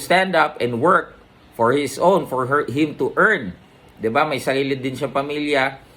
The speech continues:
na binubuhay. Oh. Alangan namang hindi niya i-train yung ibang boxer na possibly makalaban ng anak niya kung lalaban pa yung anak niya, di ba?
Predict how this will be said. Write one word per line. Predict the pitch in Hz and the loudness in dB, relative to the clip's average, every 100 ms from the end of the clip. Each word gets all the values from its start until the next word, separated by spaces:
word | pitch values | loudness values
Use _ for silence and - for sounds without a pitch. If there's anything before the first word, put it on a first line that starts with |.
| - - - | -20 -20 -10
na | 113 120 | 0 0
binubuhay. | 123 135 139 139 196 190 147 98 90 - - - | 2 0 -2 0 2 4 2 0 -6 -16 -20 -4
Oh. | 98 95 80 78 - - - | -2 0 -2 -10 -20 -10 0
Alangan | 127 151 160 | 2 2 2
namang | 160 160 | 0 -2
hindi | 156 156 156 | 0 0 0
niya | 147 | -2
i-train | 147 156 151 | 0 0 0
yung | 147 | -2
ibang | 147 143 135 | 0 0 2
boxer | 143 - 143 | 0 0 -6
na | 143 | -4
possibly | 120 135 - 147 170 | 0 -2 0 -2 0
makalaban | 156 131 131 131 127 127 123 | 0 0 2 2 0 -4 -4
ng | 110 | -2
anak | 170 208 | -2 -2
niya | 180 | -4
kung | 123 120 | -2 0
lalaban | 113 113 113 113 110 | 0 2 0 -2 -4
pa | 113 | -4
yung | 82 | -4
anak | 87 92 131 | -8 -10 -12
niya, | 87 | -12
di | 76 | -12
ba? | 76 | -14